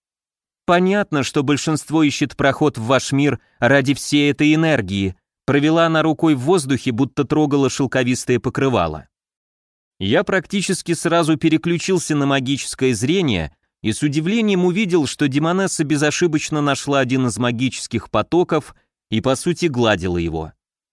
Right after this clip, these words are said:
По руке Роксаны проскакивали синие искры,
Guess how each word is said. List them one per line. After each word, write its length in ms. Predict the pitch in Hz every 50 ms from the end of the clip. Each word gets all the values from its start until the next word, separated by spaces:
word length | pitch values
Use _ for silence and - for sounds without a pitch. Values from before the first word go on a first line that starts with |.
| _ _ _ _ _
По 120 | - 123 135
руке 280 | 151 151 - 170 160
Роксаны 540 | 156 156 151 - - - 160 160 160 156 147
проскакивали 720 | - 143 143 135 - - - 143 139 - 143 135 135 135 131
синие 460 | - - 143 139 135 131 131 135 135
искры, 640 | - - 156 170 160 - - - 147 147 143 135